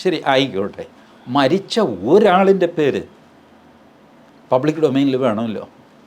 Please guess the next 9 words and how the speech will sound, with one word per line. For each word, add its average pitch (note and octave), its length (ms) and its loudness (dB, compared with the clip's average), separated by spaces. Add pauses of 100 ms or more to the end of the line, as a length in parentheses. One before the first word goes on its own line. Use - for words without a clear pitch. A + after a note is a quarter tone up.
(220)
ഇല്ല. A2 100 -16 (1900)
What E3 220 2
a F#3 40 2 (120)
clever D#3 260 6 (120)
narrative C#3 480 0
building. G2+ 260 -8 (2250)
സകലമാന F3+ 680 2
മുസ്ലിങ്ങളുടെയും A#2+ 760 -2
പേരുണ്ട്. F2+ 420 -6